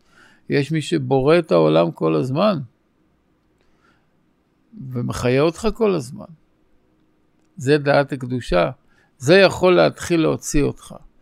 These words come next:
לכן מסעות, זה אומר שאדם צריך לעבור שינוי ברצון. שינויי רצונות. לעבור משלב לשלב זה אומר, זה אומר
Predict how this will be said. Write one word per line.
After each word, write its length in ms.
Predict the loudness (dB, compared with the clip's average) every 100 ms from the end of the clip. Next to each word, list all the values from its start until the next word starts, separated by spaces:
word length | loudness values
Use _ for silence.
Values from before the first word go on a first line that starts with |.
| _ _ _ _ _ -6
לכן 360 | -2 2 2 2
מסעות, 920 | 0 -2 -2 2 4 4 4 -2 -20 _ _ _ _
זה 220 | -8 -2
אומר 340 | 0 0 0 0
שאדם 360 | -2 -2 -2
צריך 160 | -2 -4
לעבור 300 | -2 -2 -4
שינוי 500 | -6 -6 -2 0 0
ברצון. 720 | 0 -2 -4 -4 0 2 0 -6 -16 -20 _ _ _ _ _ _ _ _ _ _ _ _ -20 -20 -18
שינויי 460 | -12 -4 -2 2 2
רצונות. 840 | 2 -2 -4 -2 0 0 -4 -18 -20 -20 -20 -20 _ _ _ _ _ -6
לעבור 500 | 0 0 2 2 2
משלב 460 | 0 -2 2 2 2
לשלב 520 | 0 -2 2 2 2
זה 180 | 0 -2
אומר, 580 | 0 0 2 2 0 -4 _ _ -20 -20 -20 -20 -20 -20 -20 _ _ -20 -20 -20 _ _ _ _ _
זה 180 | -6 0
אומר 600 | 0 2 4 4 2